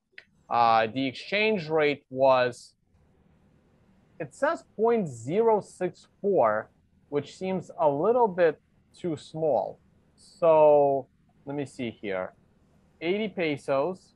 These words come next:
so I think it was eighty, uh, divide, uh, times point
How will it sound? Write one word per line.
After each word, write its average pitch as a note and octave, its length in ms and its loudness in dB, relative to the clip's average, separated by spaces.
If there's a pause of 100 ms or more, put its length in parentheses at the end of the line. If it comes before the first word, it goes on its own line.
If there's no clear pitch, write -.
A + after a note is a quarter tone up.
so C3 100 -8
I A2+ 120 -2
think D#3+ 260 -8
it D3 40 -4
was B2 260 -6
eighty, B2+ 400 -6 (580)
uh, A2 840 0 (300)
divide, D#3 540 2
uh, C3 220 2 (180)
times D#3+ 600 -4 (840)
point C#3+ 320 -2